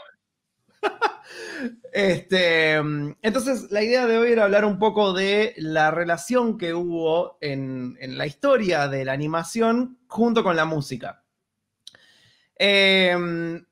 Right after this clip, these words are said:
por ahí de donde más nos llega la relación en animación y música es en lo que son los videoclips, donde más vemos estas pequeñas animaciones, esta de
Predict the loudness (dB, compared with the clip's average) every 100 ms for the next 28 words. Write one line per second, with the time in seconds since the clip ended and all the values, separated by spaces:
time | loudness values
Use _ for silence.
0 | _ _ 0 2 4 2 2 2 0 0
1 | -2 0 2 2 0 -2 -2 -2 -2 -4
2 | -2 -2 -2 -2 -2 -4 -4 -4 -2 -2
3 | -2 -4 -2 0 0 0 -4 -4 -8 -8
4 | -6 -6 -6 -4 -4 -4 -4 -2 -2 -2
5 | -4 -4 -2 -2 0 2 0 0 -2 -4
6 | -6 -4 -4 -6 -8 -6 0 0 0 -4
7 | -6 -6 -8 -4 -2 -2 -6 -4 -2 -2
8 | -4